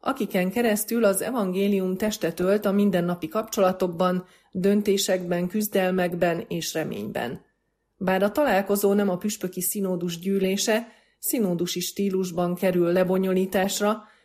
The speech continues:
mert ahogy tizennegyedik Leó pápa a konzisztórium végén jelezte,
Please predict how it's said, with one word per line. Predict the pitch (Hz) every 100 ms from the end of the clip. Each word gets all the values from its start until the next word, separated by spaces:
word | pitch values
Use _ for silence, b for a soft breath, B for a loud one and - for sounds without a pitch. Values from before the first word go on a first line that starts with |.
| B -
mert | 185 202
ahogy | - 202 202 202
tizennegyedik | 294 294 208 202 220 180 175
Leó | 202 202 190
pápa | 190 202 208 220 208
a | 196
konzisztórium | 196 233 240 202 - 180 180 180 175
végén | 175 202 175 170
jelezte, | 165 180 180 190 - 226 240